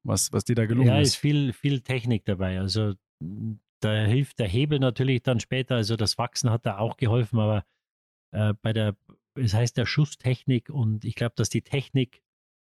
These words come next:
Speaker 2: äh, wichtiger ist als die, als der Umfang der Oberschenkel.
Speaker 1: Wenn wir jetzt über deine Kindheit sprechen und, äh, auch über deinen Bruder, war denn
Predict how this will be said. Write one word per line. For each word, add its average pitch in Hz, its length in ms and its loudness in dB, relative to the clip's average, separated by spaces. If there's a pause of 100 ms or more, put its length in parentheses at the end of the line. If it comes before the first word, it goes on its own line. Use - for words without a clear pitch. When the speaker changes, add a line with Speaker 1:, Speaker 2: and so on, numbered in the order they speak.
(460)
Speaker 2:
äh, 117 120 4
wichtiger 120 440 0
ist 110 160 0
als 113 180 0
die, 107 360 0 (500)
als 113 160 2
der 131 100 2
Umfang 120 300 2
der 107 80 2
Oberschenkel. 90 460 0 (720)
Speaker 1:
Wenn 127 80 4
wir 131 60 4
jetzt 127 80 -2
über 131 120 0
deine 123 180 2
Kindheit 160 280 2
sprechen 147 380 2
und, 113 240 2
äh, 110 240 2
auch 110 220 -2
über 107 160 0
deinen 104 220 0
Bruder, 139 360 2 (460)
war 104 140 2
denn 139 400 2